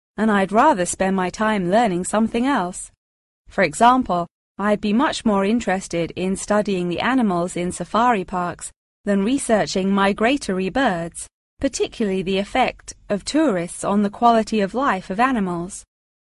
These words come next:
As we know, every year thousands of visitors will drive in their own vehicles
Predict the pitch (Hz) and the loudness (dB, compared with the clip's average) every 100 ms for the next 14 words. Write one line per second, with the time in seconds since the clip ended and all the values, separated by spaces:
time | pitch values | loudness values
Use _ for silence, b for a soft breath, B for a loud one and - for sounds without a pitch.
0 | - 185 180 - 196 196 247 190 180 _ | -8 -2 -2 -2 -2 2 2 0 -2 _
1 | _ - 311 294 277 240 247 180 170 - | _ 0 2 2 0 0 0 0 -2 -2
2 | 202 208 214 277 311 277 254 262 226 185 | 0 0 0 0 0 -2 -2 -2 -4 -4
3 | 170 - 190 180 202 202 294 277 190 190 | -4 -6 -6 -4 -2 0 0 0 0 0
4 | 190 247 240 220 294 285 180 160 160 - | 0 0 0 2 0 -2 -4 -4 -6 -12